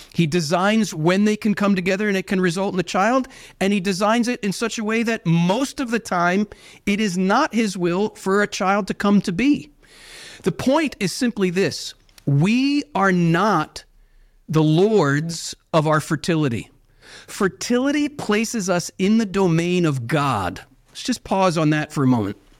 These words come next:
Fertility places us in the domain of God.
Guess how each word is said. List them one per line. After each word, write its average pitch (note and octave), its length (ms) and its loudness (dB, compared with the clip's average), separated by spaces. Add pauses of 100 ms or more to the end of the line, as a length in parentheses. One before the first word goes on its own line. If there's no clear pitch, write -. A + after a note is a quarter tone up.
(1080)
Fertility A#3+ 1000 0 (560)
places G3+ 640 -2
us G3 260 0 (200)
in G3 320 4
the A3+ 100 2
domain D#3 760 2 (160)
of C3+ 240 -2
God. F#2+ 520 -2